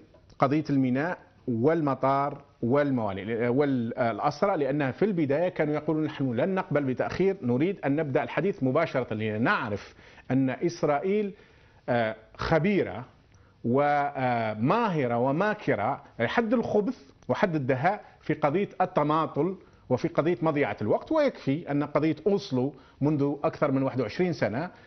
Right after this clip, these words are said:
وهي تماطل، وهي تقرض مزيد من الأراضي وتأخذ مزيد من الأراضي، وجماعة عباس ومن معه، آه، يتحدثون عن مفاوضات، عن مفاوضات، وهم أصبحوا أقرب إلى ميليشيا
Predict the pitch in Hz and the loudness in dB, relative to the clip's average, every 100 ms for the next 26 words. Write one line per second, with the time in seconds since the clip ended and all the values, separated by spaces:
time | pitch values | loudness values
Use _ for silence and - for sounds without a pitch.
0 | - - 131 147 151 - 131 123 151 175 | -12 -2 2 2 0 0 0 2 2 0
1 | 135 131 147 - 135 151 - 131 147 135 | 0 0 0 0 -2 -2 -2 0 2 2
2 | 135 135 - - - - 143 123 - 127 | 0 -2 -10 0 0 2 0 0 -4 -2
3 | 123 151 135 135 123 123 120 113 185 175 | 2 2 0 0 0 2 2 0 0 0
4 | 190 175 147 135 135 196 151 131 127 117 | 0 0 0 0 2 0 0 0 0 0
5 | 123 233 247 - - 180 202 208 170 180 | 0 -2 -4 -16 -8 0 2 2 0 -2
6 | 170 147 131 147 156 151 147 139 117 98 | -2 0 0 2 0 0 0 0 0 -2
7 | 143 202 - - - 160 165 - 156 143 | -2 -2 -8 -14 -2 0 0 0 0 2
8 | 139 170 131 139 131 127 110 156 160 135 | 0 0 0 0 2 0 2 0 0 0
9 | 123 110 95 151 - 226 214 165 165 - | 0 -2 0 0 0 -2 -2 -2 -2 0
10 | 180 175 - 156 160 156 151 143 139 135 | 0 -2 -4 -4 0 0 2 0 2 2
11 | 175 - 131 139 | 0 0 0 0